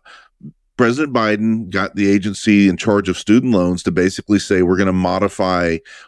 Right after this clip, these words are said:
all the student loans for this giant class of people using the regulation that allows the agency to modify loan payments for certain individuals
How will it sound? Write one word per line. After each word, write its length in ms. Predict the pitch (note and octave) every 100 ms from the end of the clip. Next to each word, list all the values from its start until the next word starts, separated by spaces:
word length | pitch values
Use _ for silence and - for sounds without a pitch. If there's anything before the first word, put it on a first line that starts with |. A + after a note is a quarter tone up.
| _
all 260 | G#2 G#2+ B2
the 80 | B2+
student 340 | - B2 A2+
loans 240 | G2 F#2 F2
for 80 |
this 220 | F2 E2+ - D2+
giant 440 | G#2 F#2+ G#2+ A2+
class 340 | A2+ G2+ G2+ G2+
of 100 | -
people 460 | A#2+ A#2+ F2 D#2+ - _ _ - -
using 800 | F#2+ G2 C#3+ F#3+ C#3+ A2+ G2+ G2+ - - -
the 80 | G2
regulation 640 | A#2 A#2+ G#2 G2+ G2+ G#2+
that 120 | F#2+
allows 420 | F#2 F2+ F#2+ G2+ F#2+
the 100 | F#2+
agency 400 | F#2+ F#2 - G2+
to 100 | F2+
modify 640 | F#2+ F#2+ A2+ A#2+ - G#2+
loan 360 | G2 F#2+ G#2+ A2
payments 460 | A2 G2 F#2 F2
for 160 | - F#2+
certain 420 | - - C3+ C#3
individuals 840 | B2+ A#2 G#2 A#2 G2+ F2 E2 E2